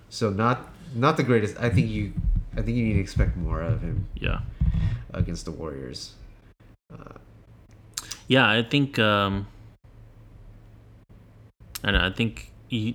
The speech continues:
Speaker 2: you know, when you play a team like the Warriors,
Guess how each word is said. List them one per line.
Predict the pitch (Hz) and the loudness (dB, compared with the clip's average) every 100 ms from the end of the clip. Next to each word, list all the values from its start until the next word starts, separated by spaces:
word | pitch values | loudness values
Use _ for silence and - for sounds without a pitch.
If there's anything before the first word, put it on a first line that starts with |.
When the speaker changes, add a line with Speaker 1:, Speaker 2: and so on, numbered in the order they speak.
| - | -6
Speaker 2:
you | - 131 123 | -2 0 2
know, | 104 | 4
when | 101 123 | 4 4
you | 127 | 4
play | 139 147 139 | 4 6 4
a | 104 | 2
team | 104 - 117 117 | -2 0 2 2
like | 101 - | 0 -2
the | |
Warriors, | 92 95 104 113 117 127 - - | -2 0 0 0 0 -2 -4 -12